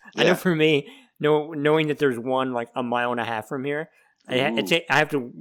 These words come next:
Speaker 1: work to undo my desire to eat it all the time. Like, I'm
Speaker 2: Uh-huh.
Speaker 1: trying to
Speaker 2: Uh-huh.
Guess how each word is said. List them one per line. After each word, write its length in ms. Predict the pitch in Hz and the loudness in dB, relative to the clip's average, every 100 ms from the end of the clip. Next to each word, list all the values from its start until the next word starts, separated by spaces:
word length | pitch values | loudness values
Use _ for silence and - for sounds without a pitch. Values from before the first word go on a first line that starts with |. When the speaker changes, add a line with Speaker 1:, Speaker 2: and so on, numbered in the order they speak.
| 139 | -18
Speaker 1:
work 420 | 135 143 151 151 - - | -6 0 0 -2 -14 -8
to 200 | 156 139 | -4 -2
undo 600 | 135 127 135 135 123 110 _ _ _ _ - | -4 -2 0 0 -2 -8 _ _ _ _ -6
my 220 | 123 120 | -2 0
desire 540 | 123 110 123 120 117 | 0 0 0 0 0
to 140 | 120 135 | -4 -6
eat 200 | 123 104 | -6 -6
it 100 | 101 | -8
all 100 | 98 | -10
the 80 | 101 | -12
time. 360 | 113 98 98 | -14 -14 -14
Like, 180 | 107 107 | -14 -4
I'm 140 | 123 139 | 0 2
Speaker 2:
Uh-huh. 80 | 120 113 | 2 0
Speaker 1:
trying 160 | 107 | -2
to 60 | 107 - | -10 -14
Speaker 2:
Uh-huh. 280 | 113 117 | -12 -10